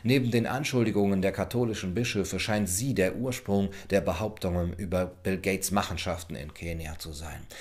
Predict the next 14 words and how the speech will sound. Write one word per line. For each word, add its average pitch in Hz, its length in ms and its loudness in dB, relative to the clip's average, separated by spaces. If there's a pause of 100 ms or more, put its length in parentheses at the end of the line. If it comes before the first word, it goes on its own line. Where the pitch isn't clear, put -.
(240)
Alle 165 240 8
anderen 98 400 4
Erzeugnisse, 87 840 0
Artikel, 147 680 4
Videos 120 560 6
und 117 320 0 (220)
Webseiten 95 580 4
zu 113 220 -6
diesem 107 420 0
Thema 104 400 4 (200)
scheinen 123 360 6
allein 123 560 4 (100)
diese 120 340 2
Studie 113 500 0